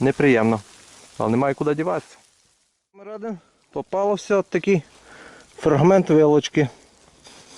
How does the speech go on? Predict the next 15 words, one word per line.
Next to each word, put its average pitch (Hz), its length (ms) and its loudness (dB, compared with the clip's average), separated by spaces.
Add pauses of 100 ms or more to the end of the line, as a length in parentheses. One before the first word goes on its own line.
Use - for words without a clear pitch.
(380)
Мадярської, 180 760 2 (680)
зольдацької. 127 880 0 (1500)
Все 147 300 2
згнило 185 600 2 (200)
в - 100 -20
труху. 127 520 0 (1120)
Лиш 160 180 0
кусочок, 123 480 -2
шкода, 139 360 -2
що 131 320 -2 (1300)
не 120 160 0
нержавійка 117 680 0
або 113 120 -2
якесь - 320 -6
срібляшко. 113 680 -2